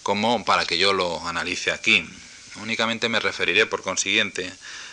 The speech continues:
a aquellos aspu-, aspectos de los que pueda extraer alguna consecuencia útil para, para mis propósitos.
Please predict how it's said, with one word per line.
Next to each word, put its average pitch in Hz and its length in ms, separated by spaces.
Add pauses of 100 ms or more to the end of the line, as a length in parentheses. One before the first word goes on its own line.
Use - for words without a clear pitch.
a 82 60
aquellos 113 360
aspu-, 107 400
aspectos 104 680
de 95 120
los 85 140
que - 120
pueda 107 480 (340)
extraer 101 680
alguna 95 400
consecuencia 90 720
útil 90 260
para, 78 380 (360)
para 76 160
mis 156 160
propósitos. - 760